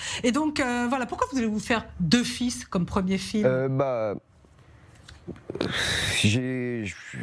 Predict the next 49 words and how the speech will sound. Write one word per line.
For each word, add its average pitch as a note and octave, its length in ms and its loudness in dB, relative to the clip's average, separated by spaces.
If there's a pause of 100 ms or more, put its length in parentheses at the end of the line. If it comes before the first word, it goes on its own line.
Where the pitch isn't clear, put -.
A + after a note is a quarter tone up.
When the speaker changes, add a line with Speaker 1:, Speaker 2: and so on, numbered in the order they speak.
Speaker 2:
je F2+ 120 4
sais - 140 2
pas, D3 180 4
j'aime, G2 640 0
j'avais F#2 440 2
envie G2+ 180 2
d'être G2+ 160 -2
réalisateur. G2+ 580 0 (360)
<laughs> C#3 360 2
Faut B2 80 2
bien A2+ 120 4
se - 60 -4
trouver A2 180 2
un G#2 60 2
métier. C3+ 340 -2 (320)
Speaker 1:
Ouais, F#3+ 180 2 (100)
ça, - 160 0 (100)
c'est - 200 -2
un, F#3 240 2
un G3+ 100 4
argument. G3+ 420 2
Speaker 2:
Et, F#2+ 60 0
euh, F2+ 160 0 (180)
Speaker 1:
<laughs> - 180 -4 (180)
Ouais. A3 100 4
Speaker 2:
je F#2+ 60 4
voulais G#2+ 200 4
parler A2+ 280 0
du G#2 100 0
rapport, G2 460 0
euh, E2 140 -2 (380)
du G2+ 80 6
rapport F#2 320 4
de, E2+ 240 2 (260)
de F2 120 2
la F2 80 6
frat-, F#2 180 4 (100)
enfin, F2+ 260 2 (1000)
d'une G#2 220 4
sorte C3 360 2
de A2+ 80 2
vision A#2 240 0
de C3 40 -2
la A#2 60 -2
fraternité. A#2 500 -2
C'est B2 140 0
vrai B2 140 2
qu'en G2+ 300 0
plus, - 280 -2